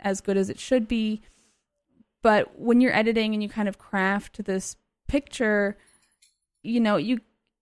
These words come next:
it's really satisfying to get basically bad dailies and then turn them into something that's at the very least passable or hopefully good.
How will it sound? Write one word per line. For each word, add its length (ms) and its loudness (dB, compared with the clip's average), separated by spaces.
it's 200 -2
really 300 4
satisfying 800 0
to 120 -8
get 300 -4
basically 420 0
bad 400 2
dailies 520 -6
and 140 -10
then 80 -6
turn 180 -6
them 120 -6
into 140 -8
something 220 -10
that's 180 -14
at 80 -12
the 60 -12
very 240 -2
least 200 -10
passable 580 -4
or 80 -2
hopefully 400 -2
good. 460 -4